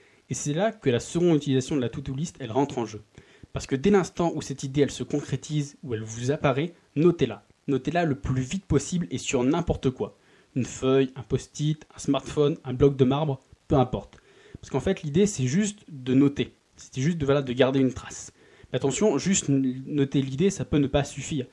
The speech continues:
Si Steve Jobs, il avait juste marqué Macintosh, il aurait peut-être cru que son idée de génie, c'était de monter une entreprise de vente de whisky écossais. Parce que dites-vous que finalement, l'oubli, il emportera l'idée de votre cerveau.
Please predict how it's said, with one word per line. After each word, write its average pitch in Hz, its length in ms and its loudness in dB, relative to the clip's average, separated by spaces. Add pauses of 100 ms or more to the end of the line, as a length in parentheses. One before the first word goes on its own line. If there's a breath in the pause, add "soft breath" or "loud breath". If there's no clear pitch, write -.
(320 soft breath)
Si - 140 -6
Steve 156 260 -2
Jobs, 160 260 2
il 131 100 -2
avait 123 120 0
juste 170 280 0
marqué 139 420 -2
Macintosh, 143 840 0 (260 soft breath)
il 156 100 0
aurait 131 100 2
peut-être 151 200 0
cru 180 240 -2
que 151 100 0
son 135 240 0
idée 135 180 4
de 131 60 -2
génie, 135 300 4
c'était 143 260 -4
de 123 80 -4
monter 123 300 0
une 151 80 2
entreprise 147 500 -2
de 127 80 -4
vente 147 240 4
de 123 80 -2
whisky 131 300 -4
écossais. 139 380 0 (600 loud breath)
Parce - 160 -6
que 135 220 2
dites-vous 139 400 -2
que 151 140 -2
finalement, 147 340 2
l'oubli, 139 580 -2
il 135 140 -4
emportera 143 580 0
l'idée 143 360 4
de - 60 -2
votre 143 220 4
cerveau. 131 360 2